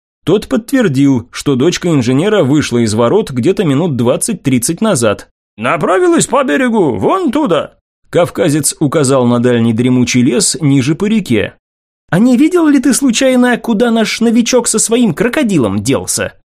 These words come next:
В голосе инженера проскользнули плохо скрываемые тревога и раздражение. "Видел, конечно, сержант верхом на крокодиле пять минут назад уплыл вниз по реке".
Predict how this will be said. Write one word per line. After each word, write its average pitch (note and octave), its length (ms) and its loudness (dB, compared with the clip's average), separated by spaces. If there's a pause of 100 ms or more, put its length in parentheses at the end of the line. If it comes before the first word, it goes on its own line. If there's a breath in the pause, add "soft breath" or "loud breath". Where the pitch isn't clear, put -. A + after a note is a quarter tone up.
(200)
В G2+ 100 -6
голосе B3 440 -2
инженера E3 520 0
проскользнули G3+ 800 -2
плохо F3 340 0
скрываемые C3+ 720 0
тревога C#3+ 560 0
и F3 240 -2
раздражение. B2 1040 -2 (400)
"Видел, D4 300 0
конечно, F3 580 -2
сержант B3 480 0
верхом A3 420 -2
на A3 140 -2
крокодиле A3+ 640 -2
пять G3+ 340 -2
минут B3 320 -2
назад G#3 360 0
уплыл G3+ 300 0
вниз C#3+ 380 0
по E3 160 0
реке". C#3 380 -2